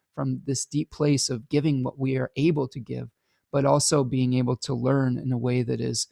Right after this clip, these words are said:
fair for everyone. So that's what I've got for you today. Again, as usual,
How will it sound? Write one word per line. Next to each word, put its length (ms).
fair 200
for 200
everyone. 480
So 160
that's 140
what 80
I've 60
got 160
for 120
you 60
today. 380
Again, 300
as 180
usual, 540